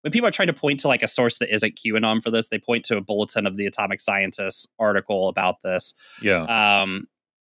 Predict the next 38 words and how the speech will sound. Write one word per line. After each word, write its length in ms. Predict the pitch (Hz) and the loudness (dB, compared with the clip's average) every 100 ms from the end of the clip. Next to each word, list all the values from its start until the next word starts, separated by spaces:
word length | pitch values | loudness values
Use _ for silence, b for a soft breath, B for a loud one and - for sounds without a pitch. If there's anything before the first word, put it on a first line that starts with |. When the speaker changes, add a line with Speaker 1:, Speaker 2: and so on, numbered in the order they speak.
| - | -4
Speaker 1:
and 120 | 135 | -2
the 40 | 143 | 0
guy 260 | 196 190 | 2 2
who 160 | 175 170 | 2 0
wrote 220 | 226 185 | 2 4
it 160 | 120 123 - | 2 0 -2
is, 480 | 123 123 123 120 - _ - | 2 4 2 0 -8 _ -4
and 220 | 113 123 - | -2 -2 -2
I 120 | 123 | 0
am 100 | 120 | 2
not 260 | 123 123 - - | 2 2 -2 -8
saying 400 | - 117 113 110 | -2 0 2 2
this 240 | 107 - | 0 0
like, 320 | 107 101 98 - | 0 2 0 2
"Oh, 180 | 113 101 | 4 4
I 80 | |
don't 160 | 101 92 | 2 0
like 180 | 113 117 | -2 -2
this 140 | 104 | -4
guy," 180 | 101 95 B B - - | -2 -4 B B -14 -2
is, 180 | 196 196 | 0 2
like, 120 | 175 | 0
an 120 | 165 139 | -2 -2
actual, 500 | 147 - 143 131 117 | -2 0 2 4 4
like, 340 | 113 110 - | 4 2 2
uh, 260 | 107 104 101 | 2 4 2
racist, 760 | 98 95 113 - - 92 - | 0 -2 -2 0 -2 -8 -10
like, 140 | 107 117 | -6 0
race 260 | 117 107 - | 2 0 -2
theorist. 440 | 107 90 - - 107 | -2 -2 -8 -10 -2
Like, 200 | 101 - | -2 2
he 340 | 143 131 123 B B B _ | 4 4 4 B B B _
believes 800 | 147 147 190 180 156 131 127 - - | -4 2 4 4 4 4 0 -8 -4
that 240 | 120 117 123 | 0 0 0
intelligence 840 | 120 117 131 127 120 120 110 - | -2 0 2 4 4 4 0 -2
is 320 | 117 107 107 - 113 | 0 2 2 -4 -8
genetically 760 | - 113 120 120 120 107 104 | -4 0 2 0 0 0 2
inherited 640 | 107 104 180 170 156 143 | -2 0 2 4 4 2